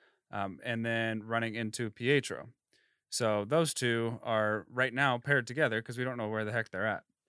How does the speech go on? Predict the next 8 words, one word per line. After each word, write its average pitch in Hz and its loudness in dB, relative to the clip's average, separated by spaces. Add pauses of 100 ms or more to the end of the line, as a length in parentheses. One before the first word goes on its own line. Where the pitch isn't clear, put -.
(460)
Uh, 101 -2
we 120 -2
also 123 2
left 117 0
off 113 4
previous 135 0
episode 110 0
with 98 -10